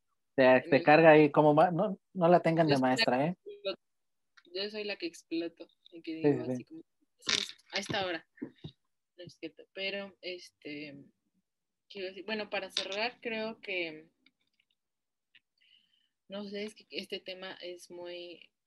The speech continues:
Speaker 2: complejo, pero también me hace preguntarme desde otro ángulo, ¿no? Ver la muerte como desde otro ángulo. Y quizá lo único que, que dejaría como ahí al aire, pero no tanto como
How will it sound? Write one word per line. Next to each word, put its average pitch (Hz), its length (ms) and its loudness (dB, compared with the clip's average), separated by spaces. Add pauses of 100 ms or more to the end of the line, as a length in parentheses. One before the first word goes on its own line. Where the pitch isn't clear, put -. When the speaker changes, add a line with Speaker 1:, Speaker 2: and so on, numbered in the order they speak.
(260)
Speaker 2:
complejo, 202 500 -12
pero 180 220 -6
también 175 360 -12
me 185 80 -10
hace 190 200 -14
preguntarme 170 1040 -12 (460)
desde 175 340 -6
otro 185 260 -6
ángulo, 170 420 -10
¿no? 165 160 -12
Ver 180 160 -8
la 175 120 -10
muerte 170 360 -16
como 160 200 -16
desde 151 260 -10
otro 165 200 -12
ángulo. 160 400 -10 (800)
Y 165 920 -10
quizá 202 300 -10
lo 214 180 -6
único 220 380 -10
que, 165 460 -6 (180)
que 208 120 -14
dejaría 180 600 -8
como 180 400 -16
ahí 165 260 -10
al 185 180 -8
aire, 185 240 -4
pero 170 200 -6
no 180 220 -12
tanto 180 360 -12
como 156 300 -20